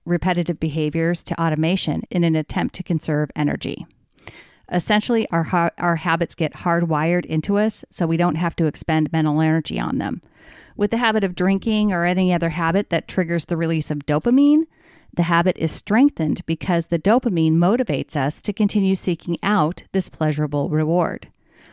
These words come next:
But habits can be changed when we engage our prefrontal cortex to override the automatic process using logic.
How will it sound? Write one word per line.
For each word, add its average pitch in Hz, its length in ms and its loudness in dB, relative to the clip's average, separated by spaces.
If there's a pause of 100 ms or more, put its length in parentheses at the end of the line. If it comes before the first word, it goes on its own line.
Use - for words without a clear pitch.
(260)
But 185 160 0
habits 220 360 2
can 349 140 0
be 349 140 0
changed 165 720 0
when 190 180 2
we 190 140 2
engage 175 640 0
our 156 100 0
prefrontal 190 600 -4
cortex - 720 -4 (100)
to - 180 -6
override 170 880 0 (420)
the 175 160 2
automatic 160 440 0
process 156 840 -2
using 160 400 0
logic. - 640 -4